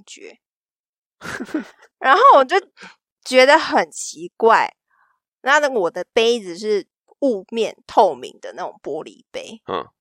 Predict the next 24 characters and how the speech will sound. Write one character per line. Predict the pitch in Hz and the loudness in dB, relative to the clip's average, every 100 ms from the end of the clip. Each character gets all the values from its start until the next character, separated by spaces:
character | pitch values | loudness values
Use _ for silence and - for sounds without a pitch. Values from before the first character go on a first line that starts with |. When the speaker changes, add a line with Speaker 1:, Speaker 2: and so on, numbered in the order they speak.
| _ _ | _ _
Speaker 1:
我 | 185 | -8
就 | 196 247 240 _ | 0 0 0 _
把 | 180 175 | -2 -2
它 | 180 196 196 202 _ _ _ _ | -4 0 2 0 _ _ _ _
的 | 190 | -6
底 | - - 113 _ | -6 -14 -18 _
部 | 208 190 - _ _ _ _ | -6 -4 -6 _ _ _ _
往 | _ - 165 185 | _ -4 -4 -6
上 | - 202 185 - | -4 -2 -2 -10
这 | - | -8
样 | 180 - | -8 -8
一 | - - | -18 -16
看， | - 185 - _ _ _ | -6 -6 -6 _ _ _
看 | - 226 | -6 -4
那 | 214 | -4
个 | 202 | -8
底 | - 135 _ | -8 -20 _
部， | 196 175 - - | -12 -12 -12 -20
Speaker 2:
嗯。 | - _ _ _ | -20 _ _ _
Speaker 1:
看 | - | -6
到 | 214 | -6
满 | 196 170 170 | -4 -8 -10
满 | 190 180 147 _ | -8 -8 -8 _
的 | - | -20